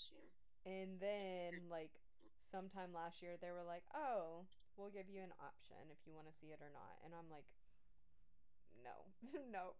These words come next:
Speaker 2: I've been
Speaker 1: Right.
Speaker 2: doing so well with
Speaker 1: <laughs>
Speaker 2: not having people's likes on it. But now I'm like, I'm sure there's other people that have, like, their likes turned on, and I'm like, and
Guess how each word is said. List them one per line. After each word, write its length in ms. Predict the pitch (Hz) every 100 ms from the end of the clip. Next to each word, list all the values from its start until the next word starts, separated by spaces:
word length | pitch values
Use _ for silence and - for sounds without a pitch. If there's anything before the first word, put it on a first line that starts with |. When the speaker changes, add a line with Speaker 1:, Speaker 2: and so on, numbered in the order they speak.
| -
Speaker 2:
I've 220 | 202 202 202
been 220 | 208 196
Speaker 1:
Right. 20 | 185
Speaker 2:
doing 320 | 190 185 185 - -
so 380 | 208 190 190 180
well 520 | 170 170 156 151 160 196 - - - - - - - -
with 180 | 180 180
Speaker 1:
<laughs> 240 | 175 185 180
Speaker 2:
not 400 | 170 165 165 - - - 180
having 500 | 175 175 170 180 180 - - - - - -
people's 540 | 190 180 175 170 160 -
likes 380 | - 254 392 -
on 160 | 180 175
it. 160 | 170 175
But 140 | 190
now 160 | 196 196
I'm 140 | 202
like, 260 | 185 170 - - - - - 190
I'm 140 | 202
sure 400 | - 349 359 233
there's 280 | 196 185 185
other 280 | 170 180 254
people 400 | 180 160 165 160
that 160 | 165 165
have, 220 | 165 160
like, 200 | 151 151 -
their 100 | 165
likes 260 | 226 -
turned 240 | - 170 165
on, 200 | 160 165
and 100 | 170
I'm 160 | 170
like, 160 | 160 156 - - - - - - - -
and 100 | 180